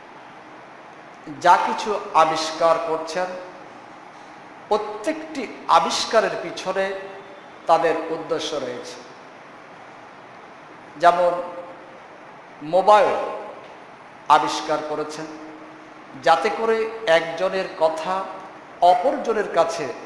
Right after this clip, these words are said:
আদান প্রদান করা যায়। প্লেন তৈরি করেছেন, যাতে করে মালামাল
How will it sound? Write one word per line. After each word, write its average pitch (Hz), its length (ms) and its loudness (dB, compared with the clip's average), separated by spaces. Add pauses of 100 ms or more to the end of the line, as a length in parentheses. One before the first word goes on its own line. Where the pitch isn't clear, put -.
(140)
আদান 156 420 6 (100)
প্রদান 143 440 0
করা 135 200 0
যায়। 120 240 -4 (1200)
প্লেন 208 360 4
তৈরি 226 220 8
করেছেন, 226 520 0 (1700)
যাতে 226 280 6
করে - 240 -2 (720)
মালামাল 180 540 8